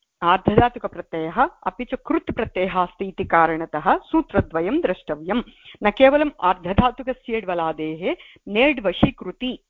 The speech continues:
इति सूत्रमपि द्रष्टव्यं। तकारः वलादिवर्णः, किन्तु वशादिः नास्ति, वशादिः मा भूत्, तदानीम् एव तत्र इडागमः भवितुं शक्नोति। सः प्रत्ययः इडनुकूलः भवति।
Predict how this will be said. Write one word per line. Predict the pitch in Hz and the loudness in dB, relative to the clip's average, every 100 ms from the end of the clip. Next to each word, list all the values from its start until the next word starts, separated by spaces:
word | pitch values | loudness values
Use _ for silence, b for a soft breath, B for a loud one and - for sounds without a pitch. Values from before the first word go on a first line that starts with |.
| - | -16
इति | 214 226 | -14 -14
सूत्रमपि | 208 - 180 175 294 | -16 -12 -10 -6 -4
द्रष्टव्यं। | - 170 - 165 156 240 - B B B - | -4 -6 -6 -10 -6 -6 -6 B B B 0
तकारः | 208 233 220 170 226 349 _ - | 4 4 4 2 2 0 _ -4
वलादिवर्णः, | 180 220 226 190 165 165 208 | 2 4 2 -6 -8 -8 -6
किन्तु | 277 - 262 302 392 - b b b | -6 -6 -8 -2 -4 -4 b b b
वशादिः | 185 196 277 254 202 180 277 | -2 0 6 6 4 -6 -6
नास्ति, | 269 170 180 - _ 156 _ b b 175 | -8 -6 -8 -8 _ -20 _ b b -10
वशादिः | 185 233 214 208 226 196 | 0 2 2 -2 -8 -4
मा | 180 170 | -2 -2
भूत्, | 143 240 - - - _ - | -2 -4 -4 -18 -18 _ -2
तदानीम् | 185 220 233 240 226 196 | 4 4 4 0 -6 -6
एव | 185 214 | 0 0
तत्र | 415 _ - 196 262 | 0 _ -12 -6 0
इडागमः | 247 202 202 185 180 262 | 2 4 4 0 -2 -2
भवितुं | 180 196 254 | -2 -4 -6
शक्नोति। | 302 - - 185 - 294 - B B | -8 -10 -8 -8 -4 -4 -4 B B
सः | 220 226 | 2 2
प्रत्ययः | 277 214 - 185 180 180 | 2 -2 0 0 2 2
इडनुकूलः | 185 233 254 - 277 262 233 | 2 2 0 2 4 4 2
भवति। | 165 165 160 - 247 - | 0 -4 -8 -8 -8 -8